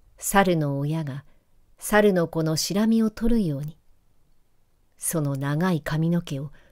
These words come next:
一本ずつ抜き始めた。髪は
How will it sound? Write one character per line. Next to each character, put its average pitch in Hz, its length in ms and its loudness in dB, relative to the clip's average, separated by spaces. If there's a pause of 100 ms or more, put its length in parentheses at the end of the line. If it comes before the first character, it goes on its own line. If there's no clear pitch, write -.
(260)
一 196 140 0
本 247 300 0
ず 254 120 0
つ 180 160 -4
抜 143 180 -2
き 208 120 0
始 185 260 -4
め 147 140 -4
た。 - 160 -18 (2250)
髪 156 300 -2
は 151 180 -10